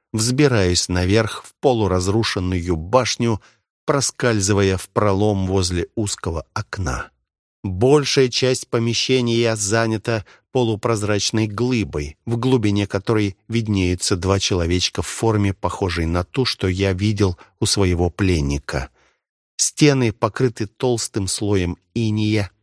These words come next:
на полу скользкая корка. У окна на большой треноге стоит прибор, напоминающий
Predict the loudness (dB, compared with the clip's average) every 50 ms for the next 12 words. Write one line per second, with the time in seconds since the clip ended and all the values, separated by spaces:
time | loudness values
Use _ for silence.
0 | _ _ _ 2 4 4 6 6 6 4 4 4 2 2 2 2 0 -2 -2 -4
1 | -4 -2 -2 -2 -2 -2 -4 -4 -4 -6 -6 _ _ -6 -4 -2 -2 -2 -4 -8
2 | -8 -6 -4 -4 -4 -6 -8 _ _ _ _ _ _ _ _ _ _ _ _ -2
3 | 2 4 4 4 4 0 -2 0 2 2 2 0 0 -2 -2 -2 -2 0 0 0
4 | 0 0 0 0 0 2 0 0 0 -2 -2 -4 -4 -2 -2 -2 -2 -2 -2 -2
5 | -2 -2 0 0 0 2 2 2 0 0 -4 -6 -6 -6 -6 -6 -4 -4 -4 -4
6 | -6 -4 -4 -4 -4 -4 -6 -8 -10